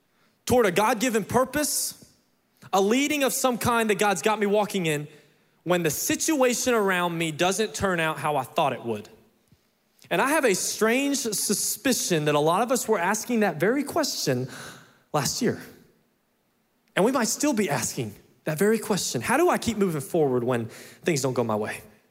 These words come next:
You see, in Moses' case, what, what this looked like was he went to Pharaoh on many different occasions. And every time he went to Pharaoh, he said the same thing. He said, "Pharaoh, I need you to let the Israelites go. God is commanding you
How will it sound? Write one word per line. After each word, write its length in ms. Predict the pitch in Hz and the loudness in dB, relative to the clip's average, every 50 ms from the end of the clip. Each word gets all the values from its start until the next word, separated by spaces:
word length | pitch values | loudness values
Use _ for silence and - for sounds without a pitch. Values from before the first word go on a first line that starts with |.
| _ _ _ _ _ _ _ _ _ _ _ _ - - 180 | _ _ _ _ _ _ _ _ _ _ _ _ -16 -8 -4
You 80 | 170 185 | -2 0
see, 120 | 180 226 | 2 2
in 80 | 202 180 | 2 4
Moses' 440 | 233 294 330 233 208 - - 139 - | 4 2 2 0 -2 -4 -4 -6 -6
case, 340 | - 170 143 139 143 - 160 | -4 -2 -2 -2 -2 -2 0
what, 340 | 165 151 147 - - - | 0 0 -2 -4 -6 -6
what 100 | - 170 | -4 -2
this 140 | - 160 - | 0 0 0
looked 180 | 202 233 233 220 | 0 -2 0 0
like 200 | 170 147 170 - - - - - - _ _ _ _ _ _ _ _ _ _ _ _ - - - - | 0 0 0 -2 -6 -16 -20 -20 -20 _ _ _ _ _ _ _ _ _ _ _ _ -20 -14 -6 -4
was 140 | 160 147 | -2 0
he 80 | 269 294 | 2 2
went 160 | 277 254 - | 0 0 0
to 60 | 160 | -2
Pharaoh 440 | 156 - 233 240 226 214 180 160 160 | -2 2 2 2 4 4 4 2 2
on 220 | 160 165 165 156 160 | 2 0 0 0 0
many 200 | 185 190 180 165 | 0 0 0 0
different 280 | 170 156 - 143 135 | -2 -4 -4 -4 -8
occasions. 560 | 123 - 160 139 120 - - - - - - - _ _ _ _ _ _ _ _ _ _ _ _ _ _ _ _ _ _ _ _ _ | -6 -4 -4 -6 -6 -6 -10 -14 -16 -18 -18 -18 _ _ _ _ _ _ _ _ _ _ _ _ _ _ _ _ _ _ _ _ _
And 80 | 135 156 | -2 0
every 160 | 233 262 330 | 0 0 2
time 200 | - 294 294 277 | 2 0 0 0
he 60 | 277 | 0
went 180 | 285 277 277 233 | 0 0 0 0
to 40 | 220 | 0
Pharaoh, 360 | 220 269 262 240 220 208 190 | 0 2 2 4 4 4 2
he 100 | 196 240 | 2 0
said 220 | 214 - 233 180 | 0 0 0 0
the 60 | 165 160 | 0 -2
same 260 | - 240 233 214 202 | 0 0 0 0 0
thing. 160 | - 208 180 | 0 0 0
He 80 | 170 160 | 0 0
said, 200 | - 196 175 - | 0 0 0 0
"Pharaoh, 440 | - 226 240 240 247 254 254 269 254 | 0 2 2 2 4 2 2 2 0
I 140 | 214 254 262 | 0 -2 0
need 240 | 262 254 233 185 | 0 -2 -2 0
you 100 | 208 220 220 | 0 -2 0
to 140 | - 208 190 | 0 0 2
let 260 | 175 208 247 269 262 | 2 2 2 0 0
the 160 | 233 226 226 | -2 -2 0
Israelites 540 | 240 240 208 226 226 214 214 202 196 - - | 0 0 0 2 2 2 2 2 0 0 0
go. 240 | - 147 120 104 92 - - - - _ _ _ _ _ _ _ _ _ _ _ _ _ _ _ _ - | 0 0 0 -2 -4 -10 -20 -20 -20 _ _ _ _ _ _ _ _ _ _ _ _ _ _ _ _ 0
God 200 | 202 220 254 277 | 2 2 2 2
is 100 | 277 - | 0 -2
commanding 440 | - 240 233 277 330 359 330 262 196 | -2 0 0 2 2 2 0 0 0
you 100 | 151 | -2